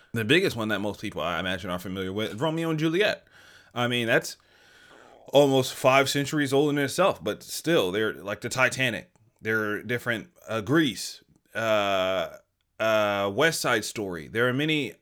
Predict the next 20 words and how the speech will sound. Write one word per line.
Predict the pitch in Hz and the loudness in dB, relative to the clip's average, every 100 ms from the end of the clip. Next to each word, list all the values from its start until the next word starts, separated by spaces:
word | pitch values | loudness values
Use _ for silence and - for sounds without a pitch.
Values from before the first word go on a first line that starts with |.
| _ | _
uh, | - 104 95 - _ _ _ _ _ | -6 -4 -4 -8 _ _ _ _ _
translations | - 160 147 120 131 147 - 120 110 - - | -2 0 0 0 -2 -2 -6 -6 -8 -6 0
of | 139 131 123 107 | 2 4 2 -2
the | - 113 | -6 -6
whole | 104 117 110 107 104 - _ _ _ _ - | -2 -2 0 -2 -4 -10 _ _ _ _ -8
idea | 107 104 107 107 | -6 -4 -6 -8
of, | - 101 95 90 - _ _ _ _ _ _ | -6 -6 -6 -8 -12 _ _ _ _ _ _
um, | - 98 90 85 - - | -8 -6 -6 -8 -12 -8
romanticism | 95 120 117 120 117 104 95 87 82 | -2 0 2 -2 -4 -10 -10 -10 -12
and, | 90 98 - | -12 -12 -10
and | 113 - | -10 -6
Shakespearean | - 139 - 160 160 151 135 | -4 -2 -4 -4 -2 -2 -2
romanticism, | 110 113 117 95 82 - - _ - - | -2 -4 -6 -10 -12 -14 -20 _ -20 -10
I | 95 | -8
should | - 82 | -8 -10
say. | - 80 - | -10 -8 -4
Uh, | 104 | -4
King | 101 170 135 | -2 -2 -2
Lear, | 135 123 80 - _ - - _ _ _ _ - | 0 0 -2 -8 _ -20 -20 _ _ _ _ -4
Macbeth, | 127 151 110 165 98 - - | 0 2 4 4 2 -6 -20